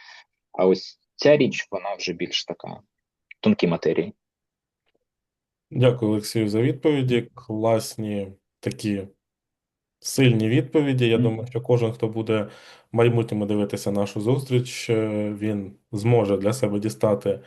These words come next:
Speaker 2: ту найголовнішу інформацію, яку він хоче почути, е,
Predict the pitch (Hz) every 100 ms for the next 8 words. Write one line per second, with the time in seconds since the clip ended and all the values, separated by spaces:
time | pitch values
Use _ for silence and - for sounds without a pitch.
0 | - - _ 117 113 104 110 110 110 -
1 | 107 110 107 101 98 95 101 101 98 98
2 | - - 127 131 151 151 139 131 - -
3 | - - 104 104 101